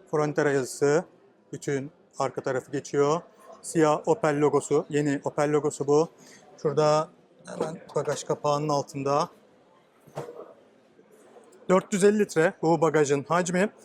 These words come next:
Dediğim gibi isterseniz burayı koltuklarla da donatabiliyorsunuz. Yedi kişilik olarak da,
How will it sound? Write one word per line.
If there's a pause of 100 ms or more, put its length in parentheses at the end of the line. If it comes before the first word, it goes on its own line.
(440)
Dediğim
gibi
isterseniz
burayı
koltuklarla
da
donatabiliyorsunuz.
Yedi
kişilik
olarak
da,